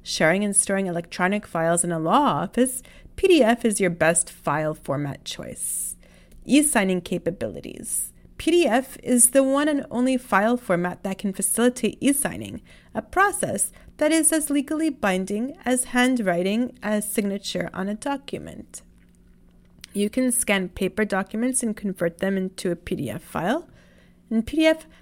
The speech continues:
has support for annotations and markups.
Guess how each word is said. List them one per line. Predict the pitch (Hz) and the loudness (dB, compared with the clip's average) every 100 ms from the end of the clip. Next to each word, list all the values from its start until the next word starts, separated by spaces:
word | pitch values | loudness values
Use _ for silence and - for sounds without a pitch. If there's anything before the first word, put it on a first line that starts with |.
| - | -4
has | 349 330 | -2 0
support | - 311 - 277 262 | -2 -2 4 4 2
for | - - | -8 -2
annotations | 233 247 - 190 - 190 185 190 - | -2 -2 -2 -4 -2 -2 0 -2 -2
and | 180 180 | -4 -6
markups. | - - - - - - - - | -8 -8 -14 -14 -10 -8 -6 -6